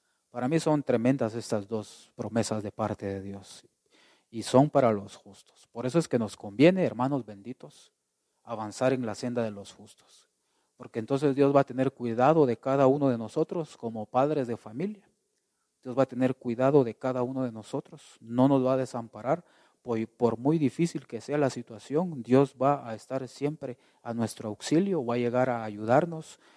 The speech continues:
va a llegar a rescatarnos, va a llegar a defendernos, va a llegar a protegernos,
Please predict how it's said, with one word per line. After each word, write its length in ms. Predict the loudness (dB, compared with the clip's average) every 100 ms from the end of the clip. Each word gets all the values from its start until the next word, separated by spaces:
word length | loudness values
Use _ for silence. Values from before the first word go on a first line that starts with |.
| _ _ _
va 140 | 6 6
a 60 |
llegar 280 | 4 0 0
a 80 | 0
rescatarnos, 1040 | -4 -12 -16 -20 -12 -8 -8 -10 -16 -20 -4
va 80 | 0
a 20 |
llegar 340 | 2 4 4 2
a 80 |
defendernos, 840 | -2 -4 -12 -4 2 2 0 -6 0
va 120 | 2
a 40 |
llegar 280 | 2 2 0
a 60 | -2
protegernos, 1040 | -6 -14 -14 -8 -4 -4 -6 -14 -20 _